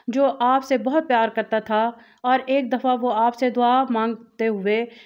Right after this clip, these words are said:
कह रहा था, 'ए अल्लाह, काश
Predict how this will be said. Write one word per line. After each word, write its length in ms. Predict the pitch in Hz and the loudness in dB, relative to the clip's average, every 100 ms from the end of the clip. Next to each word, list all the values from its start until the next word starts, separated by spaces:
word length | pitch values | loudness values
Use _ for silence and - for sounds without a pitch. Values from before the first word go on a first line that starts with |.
| _ - | _ 0
कह 180 | 285 | 2
रहा 220 | 285 247 226 | 2 2 0
था, 340 | 226 220 226 | 0 0 0
'ए 120 | 262 277 | 0 0
अल्लाह, 400 | 254 240 226 233 - - _ | 0 0 0 0 -6 -20 _
काश 480 | 269 269 294 285 - | 0 2 2 -2 -14